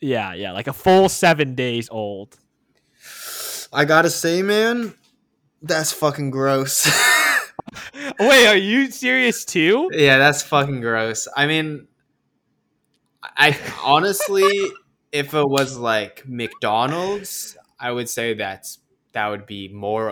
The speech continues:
Speaker 1: 'Cause there's
Speaker 2: okay.
Speaker 1: more preservatives?
Speaker 2: Yeah, but I feel like the h-, the nicer it is, like, the fewer preservatives it is, so, like, the worse it'll keep.
Speaker 1: I'm just confused at, like, what part's disgusting about it, 'cause it's obviously not spoiled. Like,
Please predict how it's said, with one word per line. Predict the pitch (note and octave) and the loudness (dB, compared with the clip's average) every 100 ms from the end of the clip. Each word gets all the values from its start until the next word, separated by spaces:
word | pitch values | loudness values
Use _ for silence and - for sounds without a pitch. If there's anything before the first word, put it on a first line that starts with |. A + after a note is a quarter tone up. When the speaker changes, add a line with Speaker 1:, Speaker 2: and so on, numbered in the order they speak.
| F2 | -4
Speaker 1:
'Cause | F3 | -2
there's | D#3 G#2+ | -2 -2
Speaker 2:
okay. | A2 | -2
Speaker 1:
more | C#3 D3+ | -2 -2
preservatives? | - D#3 C#3 C#3 D3 D#3+ F3+ D3+ | -4 -8 -6 -8 -6 -4 -4 0
Speaker 2:
Yeah, | C3 C3 G#2 G2+ | 4 6 4 0
but | A2+ | -4
I | A#2 | -4
feel | - C#3 | -2 -2
like | C3 A#2 | -2 -2
the | A2 | -6
h-, | F#2 - C#3+ C3+ | -6 -10 -14 -10
the | G#2+ | -8
nicer | G#2 A#2 C3 E3 E3+ F#3 | -6 -6 -6 -6 -4 -4
it | F#3 | -4
is, | G3 G3 F#3+ | -4 -6 -8
like, | A2 F#2+ _ | -10 -10 _
the | G#2 F#2+ E2 _ | -16 -14 -16 _
fewer | - C3 C3 | -6 -2 -2
preservatives | - A2+ B2+ C#3 B2 G#2+ F#2 G#2 | -6 -12 -6 -6 -4 -6 -8 -16
it | F#2+ | -14
is, | F#2+ F#2 - | -14 -14 -16
so, | G2+ | -14
like, | F#2+ - | -14 -16
the | G2+ - _ _ | -20 -20 _ _
worse | A2 A2+ - | -8 -6 -6
it'll | A2 F#2+ | -12 -14
keep. | - - G#2 - _ _ _ _ _ _ _ _ | -18 -18 -18 -18 _ _ _ _ _ _ _ _
Speaker 1:
I'm | E3 C4+ | 2 2
just | F4 - | 0 -6
confused | C4 F#3 - G3+ G#3 F#3 | -10 -10 -8 -4 -4 0
at, | E3+ - | -2 0
like, | C#3+ C#3 | -2 -4
what | C3 D3+ - - | 0 2 2 0
part's | D3+ D3+ - - | 0 0 -2 -10
disgusting | C3+ - C#3+ C3+ F3+ | -10 -4 -4 -4 -6
about | E3 D3+ | -6 -6
it, | |
'cause | D3 | -4
it's | D3 - - | -8 -6 2
obviously | E3+ G#3+ A3 - E3+ | 6 6 4 -2 -4
not | D3+ C3 | -4 -4
spoiled. | - - A#2 A#2 G#2+ F2 F#2+ | -8 -12 -6 -4 -4 -8 -8
Like, | C3 - | -8 -8